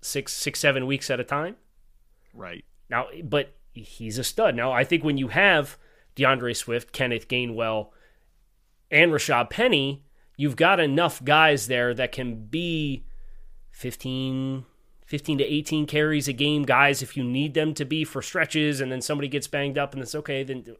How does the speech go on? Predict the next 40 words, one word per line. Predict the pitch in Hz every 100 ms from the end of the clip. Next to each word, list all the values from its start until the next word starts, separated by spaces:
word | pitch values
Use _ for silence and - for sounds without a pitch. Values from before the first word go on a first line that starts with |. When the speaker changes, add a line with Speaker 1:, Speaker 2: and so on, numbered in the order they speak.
| _ _ _
Speaker 1:
you | 131 143 170
can | 165
plug | 135 180 156
the |
next | 151 147 -
guy | 139
in, | 135 143 131
and | 120
because | 127 - 151
you | 151
have | 143 139
the | 131
complement | - 135 135 127 117
of | 110
Jalen | 131 120 110
Hurts | 139 -
and | 117
with | 110
how | 139 120
good | 120
the | 107
running | 113 165 131
game | 113 107
is, | 107 113 - _ _ _ _ _ _ _ _ -
I | 143
think | 165 165
they | 160
will, | 135 127 -
will | 131 127
repeat | 117 123 - 214 208
as | 127 110
being | 107 170 135
a | 113
highly | - 131 147 143
successful | - 135 - 135 - 123
N | 113
F | 110
L | 107
rushing | 135 127 120 -
offense. | 156 151 - 98 - -